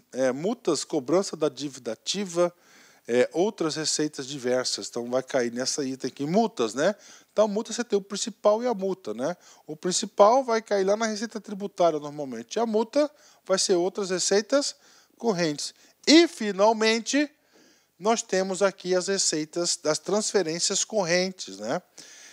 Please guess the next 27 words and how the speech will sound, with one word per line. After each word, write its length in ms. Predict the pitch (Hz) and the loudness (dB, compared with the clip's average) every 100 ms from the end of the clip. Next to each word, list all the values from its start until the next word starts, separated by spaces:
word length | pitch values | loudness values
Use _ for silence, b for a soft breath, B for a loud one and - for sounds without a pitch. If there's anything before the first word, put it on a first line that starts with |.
| B | B
É, 180 | 120 131 | 2 2
são 180 | 139 147 | 2 -2
recebimento 760 | 143 151 156 139 143 139 131 123 | -2 -2 -2 -2 -4 -4 -4 -8
de 100 | 120 | -8
recursos, 840 | 147 - 170 220 - 262 262 - b b b b | -6 -6 -4 -4 -2 0 -2 -4 b b b b
de 160 | 143 | -6
transferências 840 | 190 - 139 - 151 131 131 - 120 | -4 -2 0 0 0 2 0 0 -4
de 140 | 120 | -6
pessoas, 640 | 120 131 - - 156 233 160 | -4 -2 0 0 0 -2 -2
doações, 720 | 131 139 135 - 135 170 - - - | 0 2 2 -2 -4 -4 -6 -8 -12
entre, 480 | 156 175 180 139 - _ | -12 -10 -6 -4 -6 _
entre 500 | 123 147 160 165 175 _ b b b b - | -2 -2 -2 -6 -8 _ b b b b -12
entre 360 | 117 147 151 | -8 -6 -6
con-, 300 | 151 151 117 | -4 -2 0
é, 360 | 113 110 95 90 92 - | 2 2 0 -6 -16 -14
en-, 260 | 107 131 156 _ | -6 -4 -4 _
de 380 | 104 156 143 143 | 0 2 4 2
entre 280 | 175 175 196 151 123 | -2 -8 -8 -8 -4
entes, 300 | 170 - 131 | -4 -6 -8
né? 180 | 110 123 | -6 -4
Entre 300 | 147 175 185 185 - - | -4 -4 -4 -4 -8 -8
convênios, 680 | 160 165 117 143 143 107 98 | -2 -2 0 -2 -2 -6 -6
né? 180 | 127 156 B B B - | -6 -8 B B B -2
Doações, 540 | 143 131 - 156 151 | 0 0 0 -4 -6
convênios, 580 | - 139 110 131 143 139 | -6 -8 -6 -4 -4 -6
transferências 600 | - 135 - 120 123 - | -8 -8 -4 -4 -4 -6
correntes. 560 | - 151 135 98 - | -6 -6 -6 -8 -12